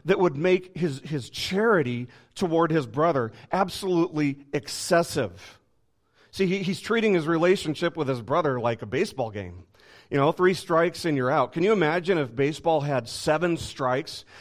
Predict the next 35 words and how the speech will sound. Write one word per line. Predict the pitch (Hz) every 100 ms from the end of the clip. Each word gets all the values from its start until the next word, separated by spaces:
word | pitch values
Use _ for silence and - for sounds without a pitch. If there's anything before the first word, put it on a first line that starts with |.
| -
I |
mean, | 185 175
baseball | 185 - 147
couldn't | 175 131
work | 131 131
with | 117
seven | 101 117 101
strikes, | - 123 98 - - - _ _ - -
because | 170 190 156
there'd | 170
be | 156
too | 143 185
many | 180 147
hits. | 120 110 110
The, | 143 127 143
the | 131
scores | - 180 180
would | 147
be | 139
too | 143
high. | 127
The | 127
games | 131 190 180
already | 165 165 147 160 123
go | 107 139 135
forever. | - 120 135 117 101 - - -
And | - 151
so | 135 180
if | 160
you | 180 165
had | 165 139
seven | - 196 156 131
strikes, | - 175 139 -
nobody, | 151 214 220 151 139 127 123 - - - -
nobody | 160 220 214 156 135 113 107